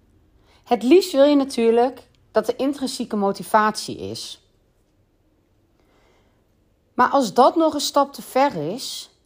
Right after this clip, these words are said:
kun je ook gaan kijken wat de excentrieke motivatie is. Ga met je kind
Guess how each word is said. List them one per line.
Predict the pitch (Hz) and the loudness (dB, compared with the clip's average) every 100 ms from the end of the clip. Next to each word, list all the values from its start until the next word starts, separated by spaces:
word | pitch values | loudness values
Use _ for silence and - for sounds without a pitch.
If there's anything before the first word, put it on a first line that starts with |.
| _ _ _ | _ _ _
kun | 269 | -4
je | 285 277 | -4 2
ook | 294 339 | 2 2
gaan | - 285 | -2 0
kijken | 254 262 254 | 2 2 0
wat | 220 | -6
de | - | -6
excentrieke | - 277 - 185 - 160 160 | -6 -6 -6 -10 -10 -10 -8
motivatie | 160 151 - 143 127 135 - - | -8 -8 -8 -6 -6 -8 -14 -14
is. | 123 123 - - - _ _ _ _ _ _ _ _ _ _ _ _ _ _ _ _ | -12 -12 -14 -18 -20 _ _ _ _ _ _ _ _ _ _ _ _ _ _ _ _
Ga | _ - 262 294 | _ 0 2 2
met | 320 269 - | 0 -2 -6
je | 240 | -8
kind | 254 254 285 294 - | -4 -2 -4 -6 -14